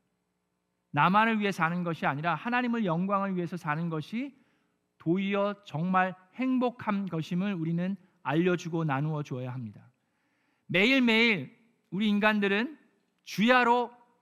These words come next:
돈을 묵상하면서 산다고 우리 거의 비전교회 김인기 목사님이 그렇게 얘기하셨는데,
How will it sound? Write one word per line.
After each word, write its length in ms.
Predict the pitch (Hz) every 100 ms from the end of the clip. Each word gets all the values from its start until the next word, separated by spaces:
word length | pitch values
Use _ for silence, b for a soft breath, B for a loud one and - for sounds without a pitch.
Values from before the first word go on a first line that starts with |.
| _
돈을 380 | - 202 254 262
묵상하면서 600 | 202 - 214 196 190 180
산다고 520 | 160 160 151 139 131
우리 260 | 127 131 127 _ _ _
거의 220 | 139 127
비전교회 520 | 127 156 180 165 165
김인기 300 | 147 165 175
목사님이 380 | 151 - 147 143
그렇게 220 | 117 151
얘기하셨는데, 640 | 131 139 131 127 143 170